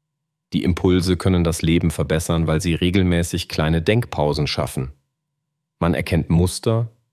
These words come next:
setzt Prioritäten neu und trifft bewusstere Entscheidungen in Arbeit, Beziehungen und Selbstfürsorge. Der Nutzen entsteht durch Wiederholung und Anwendbarkeit,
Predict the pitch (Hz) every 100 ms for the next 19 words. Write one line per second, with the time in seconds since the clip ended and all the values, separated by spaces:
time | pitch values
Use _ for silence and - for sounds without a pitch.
0 | _ _ - 78 82 - - - 85 82
1 | 82 - 85 85 82 78 85 95 - 90
2 | - 117 - - 85 104 - 101 87 82
3 | - 85 85 82 82 82 - 82 85 87
4 | 87 - - _ _ _ - 82 - 92
5 | 85 82 85 87 87 82 80 - - 76
6 | 71 67 69 73 76 _ _ _ _ _
7 | _ _ _ _ - 85 90 139 - -
8 | 78 85 - - - 80 - 82 80 78
9 | 110 107 87 - 85 - 101 107 71 69
10 | 71 73 80 76 -